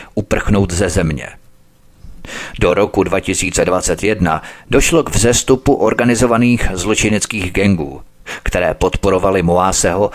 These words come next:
a jeho stranu, když terorizovali a ničili několik komunit v hlavním městě Port-au-Prince.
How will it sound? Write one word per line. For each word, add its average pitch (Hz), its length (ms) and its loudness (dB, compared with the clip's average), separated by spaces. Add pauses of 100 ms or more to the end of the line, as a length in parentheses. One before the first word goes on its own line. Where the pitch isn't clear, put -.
(100)
a - 80 -2
jeho 92 260 2
stranu, 104 460 0
když 85 340 -4
terorizovali 107 800 0 (140)
a 80 100 -2
ničili 98 480 2
několik 98 460 0
komunit 98 540 2 (140)
v - 40 -6
hlavním 92 400 2
městě 92 320 2
Port-au-Prince. 82 1080 -2